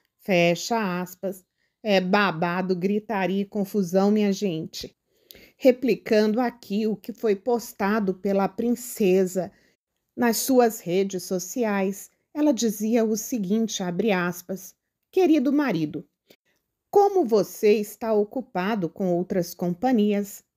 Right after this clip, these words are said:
declaro o nosso divórcio. Se cuide, sua ex-esposa."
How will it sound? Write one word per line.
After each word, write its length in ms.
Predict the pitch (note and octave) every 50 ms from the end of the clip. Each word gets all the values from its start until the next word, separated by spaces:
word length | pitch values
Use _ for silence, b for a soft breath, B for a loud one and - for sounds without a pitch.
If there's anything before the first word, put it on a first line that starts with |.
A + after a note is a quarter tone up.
| _ -
declaro 640 | D#4 D#4+ E4 - - G#3 F3+ D#3+ E3 E3 E3+ D#3+ - _ _ _ _ _ -
o 120 | G#4 G4+
nosso 280 | F#4 F4 E4+ D#4 - C#4+
divórcio. 720 | A3+ A#3+ B3 G3+ E3+ E3 E3 E3+ E3+ - - - - E3 - _ _ _ _ _ _ _ _ _ _ _ _ B B B B B B B B B B B B B B
Se 320 | - - - - - F#4 F#4+
cuide, 600 | - - C4+ C4+ D4 C#4+ A3+ - - D3 - _ _ _ _ _ _ _ _
sua 560 | - - - - F#4+ G4+ F4+ D#4 C#4 A3 F3
ex-esposa." 1120 | F3 F3 F#3+ G3 G3 G3 F#3+ G3+ G#3 G#3 - - - - F3+ F3+ F3+ F3 E3+ F3+ E3+ E3